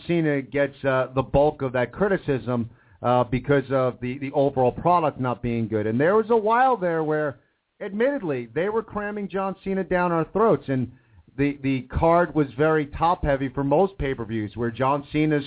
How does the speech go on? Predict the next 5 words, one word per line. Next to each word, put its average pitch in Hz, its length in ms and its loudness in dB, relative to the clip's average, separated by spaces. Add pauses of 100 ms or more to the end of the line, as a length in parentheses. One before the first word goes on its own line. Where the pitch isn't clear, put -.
storylines 143 680 2 (380)
were 139 120 2
being 143 460 0 (100)
overly 147 540 2
developed 123 600 -2